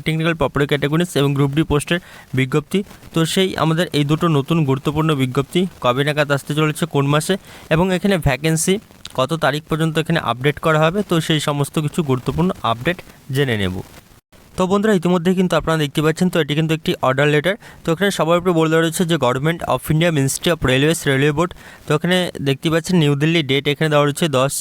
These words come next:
চার দু হাজার চব্বিশ, অর্থাৎ দশই এপ্রিল। তো এখানে বাঁ দিকে আপনারা দেখতে পাচ্ছেন to the, আহ, এখানে নো-, নোটিফিকেশন নাম্বার এবং তার নিচে বলে দেওয়া রয়েছে the পিসিপিওস এবং প্রিন্সিপাল শিপ এবং এর সাথে সাথে all zonal railway and হচ্ছে প্রোডাকশন ইউনিট,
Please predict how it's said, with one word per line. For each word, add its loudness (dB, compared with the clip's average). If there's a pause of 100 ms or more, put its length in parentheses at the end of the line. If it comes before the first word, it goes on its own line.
চার 2
দু 2
হাজার 0
চব্বিশ, 0 (100)
অর্থাৎ -2
দশই 0
এপ্রিল। 0 (400)
তো -2
এখানে 0
বাঁ 2
দিকে 0
আপনারা 2
দেখতে -4
পাচ্ছেন 0 (480)
to 2 (140)
the, 4
আহ, 2
এখানে 0 (160)
নো-, -2
নোটিফিকেশন 0
নাম্বার 0
এবং -2 (100)
তার 2
নিচে -2
বলে 2
দেওয়া 2
রয়েছে -2 (520)
the 2 (160)
পিসিপিওস 0 (680)
এবং 2 (140)
প্রিন্সিপাল 0 (100)
শিপ 0 (140)
এবং 2 (100)
এর 2
সাথে -2
সাথে 0 (200)
all 2 (220)
zonal 2 (460)
railway 2 (380)
and -2
হচ্ছে 0
প্রোডাকশন 0
ইউনিট, 2